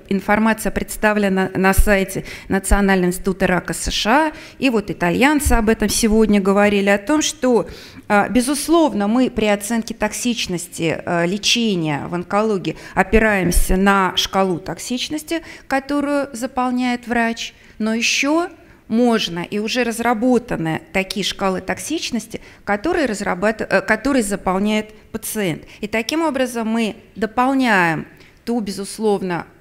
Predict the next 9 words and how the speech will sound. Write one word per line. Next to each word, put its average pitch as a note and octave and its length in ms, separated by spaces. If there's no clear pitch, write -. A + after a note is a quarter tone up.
основополагающую G#3 1120
информацию, F3 880
э, F3 160
которую, G3 640
э, E3+ 300
заполняет, G#3 680
которую F#3 460
регистрирует E3+ 800
онколог, C4+ 580